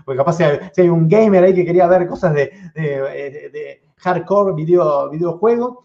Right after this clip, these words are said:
eh, en ese sentido está un poco capaz diciendo, "Eh, ¿dónde están los personajes animados y todo eso?". Pero en realidad es un poco, eh, esto que quería hacer en esta presentación. Quería darles la oportunidad de, de, de, de, de pensar y, y ver un poco cómo este futuro y cómo esta tecnología que tenemos en los videojuegos puede realmente ayudar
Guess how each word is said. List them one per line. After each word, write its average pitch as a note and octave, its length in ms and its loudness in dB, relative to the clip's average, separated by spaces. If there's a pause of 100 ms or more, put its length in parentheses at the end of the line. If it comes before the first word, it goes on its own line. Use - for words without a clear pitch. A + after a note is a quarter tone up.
(220)
eh, D#3+ 280 -4
en F#3 80 0
ese F3 100 2
sentido F3+ 180 -2
está F#3+ 140 0
un E3+ 100 0
poco F3 260 -8
capaz F3+ 260 -2
diciendo, D#3+ 240 -2
"Eh, C3+ 120 -4
¿dónde E3+ 180 -4
están E3 200 -2
los C#3+ 80 -6
personajes D#3+ 640 -4
animados D3+ 420 -4
y - 40 -16
todo C#3 100 -6
eso?". A2+ 240 -14 (380)
Pero F3+ 120 -6
en G#3 60 -2
realidad B3 520 -4
es F3+ 100 -14
un G#3 100 -10
poco, C4+ 420 -10 (200)
eh, - 400 -8
esto G3+ 260 -4
que C#3 100 -12
quería D3+ 260 -6
hacer D3 180 -6
en C#3+ 60 -10
esta C3+ 180 -4
presentación. C3 600 -10
Quería G#3 220 4
darles F#3+ 300 -2
la C#3+ 100 -2
oportunidad C#3+ 280 -2
de, E3 160 4
de, C3 180 -4
de, C3 140 -10
de, B2+ 140 -10
de C3 160 -10
pensar F3+ 480 2
y, F#3 120 -2
y D3 140 -6
ver F#3 260 2 (220)
un D3+ 80 -14
poco F#3+ 180 -4
cómo A3+ 160 -2
este F3+ 180 -2
futuro E3 380 2
y D#3 40 -4
cómo F3+ 140 -2
esta E3 200 -12
tecnología C#3 480 -6
que D3+ 60 -8
tenemos D3+ 280 -6
en C3+ 80 -12
los A#2+ 80 -10
videojuegos D3 540 0 (240)
puede B3+ 180 2
realmente G3+ 360 2
ayudar F3 640 0